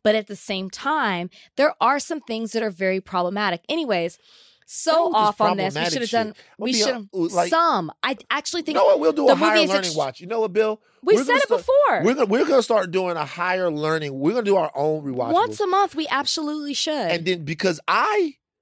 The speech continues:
Speaker 2: anybody who, so look, obviously there's some, this is the Living Color area of co-, era of comedy, right?
Speaker 1: Yeah.
Speaker 2: So obviously there were jokes that would be appropriate for nineteen ninety-two, nineteen ninety-three that aren't appropriate now.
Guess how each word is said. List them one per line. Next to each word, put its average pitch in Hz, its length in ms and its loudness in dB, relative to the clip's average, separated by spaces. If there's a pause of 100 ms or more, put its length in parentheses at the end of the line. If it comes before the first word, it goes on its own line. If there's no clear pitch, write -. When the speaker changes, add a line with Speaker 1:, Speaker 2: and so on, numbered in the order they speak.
(400)
Speaker 2:
anybody 233 640 0
who, 190 260 -6
so 190 200 -2
look, 190 440 0
obviously 233 420 0
there's 180 200 2
some, 160 140 -6
this 214 140 -4
is 190 120 -10
the 180 60 0
Living 175 300 0
Color 151 320 2
area 127 220 0
of 113 100 -6
co-, 117 200 -12 (140)
era 120 320 2
of 104 120 -8
comedy, 95 360 -6
right? 101 240 -6
Speaker 1:
Yeah. 269 380 -2
Speaker 2:
So 170 240 0
obviously 190 460 0
there 156 120 2
were 147 120 4
jokes 151 320 0
that 147 100 2
would 131 160 -2
be 123 200 -8 (200)
appropriate 147 500 0
for 131 60 -12
nineteen 135 320 -6
ninety-two, 131 480 -6
nineteen 127 260 -4
ninety-three 123 380 -6
that 127 80 -4
aren't 120 180 -6
appropriate 113 380 -6
now. 117 300 -6